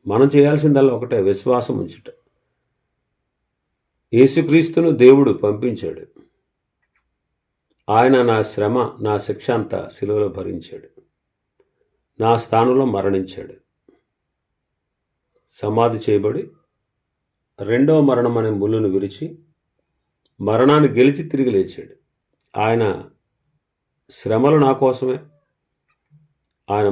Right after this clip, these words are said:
మరణం నా కోసమే, ఆయన సమాధి నా కొరకే, ఆయన పునరుత్థానుడై తిరిగి లేచింది నా కొరకే అని విశ్వసిస్తే చాలు. విశ్వసించిన వారికి రక్షణ కలుగుతుంది. విశ్వసించిన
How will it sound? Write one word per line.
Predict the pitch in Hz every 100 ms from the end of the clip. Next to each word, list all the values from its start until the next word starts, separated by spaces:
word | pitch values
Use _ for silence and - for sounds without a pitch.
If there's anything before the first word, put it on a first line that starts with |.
| 98
మరణం | 107 143 151
నా | 131 113
కోసమే, | 110 110 107 107 - _ _ -
ఆయన | 104 104 -
సమాధి | 101 113 135 143 135
నా | 110 -
కొరకే, | 98 - 95 - _ _ _
ఆయన | 104 104 98
పునరుత్థానుడై | 110 131 143 143 131 127 113
తిరిగి | 113 117 120
లేచింది | 127 127 147 120
నా | 104
కొరకే | 101 95 104
అని | 101 107
విశ్వసిస్తే | 113 160 160 156 165 -
చాలు. | 85 - _ _ _ _ _ _ _ _ _ _ _ _ _ _ _ _ _ _ _ _ _ _ _ _ -
విశ్వసించిన | 113 151 143 151 147 139 120
వారికి | 107 - 98 78 - _ _ _ _ _ _ _
రక్షణ | 98 110 110 - 147
కలుగుతుంది. | 143 139 131 135 156 226 - _ _ _ _ _ _ _ _ _ _ _ _ _
విశ్వసించిన | 120 175 175 185 165 170